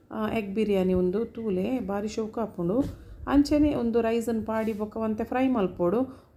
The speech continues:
Already ಅನ್ ಗ್ರೀ-, ಗೀ ರೈಸ್ ಗ್ರೀನ್ ಮಸಾಲ ಮತ ಮಲ್ದೆ ಅವೇ ಟೈಪುಡು ಉಂದೇನ್ ಮಲ್ತೊನೊಲಿ. ಆ, ಒಂದು ರೈಸನ್ನು ಸಮ ಫ್ರೈ ಆಯಿನೆ, ಪನ ನೀರು ಮತ ಆಜಿದು ಒಂತೆ ಫ್ರೈ ಆವೋಡು. ಫ್ರೈ ಆಯಿನೆ ಮುರ್ಕುನಾತ ನೀರು ಪಾಡೋಡು, ಮಸ್ತ್ ಕಮ್ಮಿ ನೀರು ಪಾಡೋಡು. ಚಿ ಮುರ್ಕುದು ನಮ್ಮ ಒಂಜಿ ಅರ್ಧ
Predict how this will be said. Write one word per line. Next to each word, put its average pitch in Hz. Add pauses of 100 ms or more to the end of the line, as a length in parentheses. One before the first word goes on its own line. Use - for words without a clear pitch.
(120)
Already 294
ಅನ್ 269
ಗ್ರೀ-, 247
ಗೀ 240
ರೈಸ್ 247
ಗ್ರೀನ್ 240
ಮಸಾಲ 233
ಮತ 226
ಮಲ್ದೆ 233
ಅವೇ 254
ಟೈಪುಡು 233
ಉಂದೇನ್ 226
ಮಲ್ತೊನೊಲಿ. 214 (240)
ಆ, 254
ಒಂದು 277
ರೈಸನ್ನು 262
ಸಮ 240 (160)
ಫ್ರೈ 247
ಆಯಿನೆ, 196
ಪನ 226
ನೀರು 240
ಮತ 240
ಆಜಿದು 226 (320)
ಒಂತೆ 240
ಫ್ರೈ 269
ಆವೋಡು. 160 (540)
ಫ್ರೈ 269
ಆಯಿನೆ 269
ಮುರ್ಕುನಾತ 269
ನೀರು 254
ಪಾಡೋಡು, 208
ಮಸ್ತ್ 247
ಕಮ್ಮಿ 285
ನೀರು 269
ಪಾಡೋಡು. 202
ಚಿ 214
ಮುರ್ಕುದು 240
ನಮ್ಮ 233
ಒಂಜಿ 233
ಅರ್ಧ 233